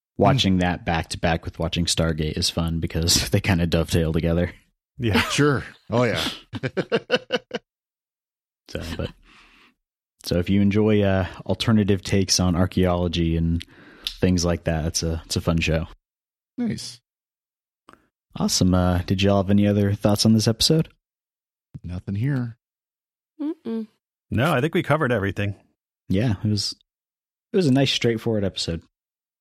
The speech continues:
Speaker 4: Mm-hmm.
Speaker 1: Awesome. Uh, before we go, I'd like to invite everyone to, uh,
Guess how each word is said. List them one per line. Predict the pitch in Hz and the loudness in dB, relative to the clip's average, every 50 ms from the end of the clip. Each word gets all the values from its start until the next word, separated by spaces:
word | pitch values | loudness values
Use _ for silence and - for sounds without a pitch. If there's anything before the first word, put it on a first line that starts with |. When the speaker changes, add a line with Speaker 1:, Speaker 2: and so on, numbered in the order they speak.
| _ _ _ _ _ _ _ - 220 - _ _ _ - | _ _ _ _ _ _ _ -18 -18 -18 _ _ _ -10
Speaker 4:
Mm-hmm. | 190 185 175 175 170 170 165 160 _ _ _ _ _ _ _ _ _ _ _ _ _ _ _ _ _ _ _ - | -8 -6 -4 -4 -4 -6 -6 -8 _ _ _ _ _ _ _ _ _ _ _ _ _ _ _ _ _ _ _ -10
Speaker 1:
Awesome. | - 117 - - - 104 92 90 90 | -6 -4 -2 -2 0 0 0 0 0
Uh, | 90 90 90 92 92 92 - - - - - - 147 | 0 0 0 0 0 -2 -4 -6 -10 -12 -10 -4 0
before | 110 110 - - 117 110 | 0 2 2 4 2 4
we | 101 101 98 | 4 2 2
go, | 87 104 101 113 120 113 | 2 2 2 2 2 0
I'd | 101 95 | 0 0
like | 95 92 - | 0 -2 0
to | - - 95 87 | 0 0 0 2
invite | 87 87 87 87 - 90 87 90 - | 2 2 2 0 2 2 0 0 0
everyone | 87 87 87 90 82 85 87 87 85 | -2 -2 0 0 0 0 0 -2 -2
to, | - - 95 90 87 | -2 -2 0 0 0
uh, | 87 82 80 82 | 0 0 0 -2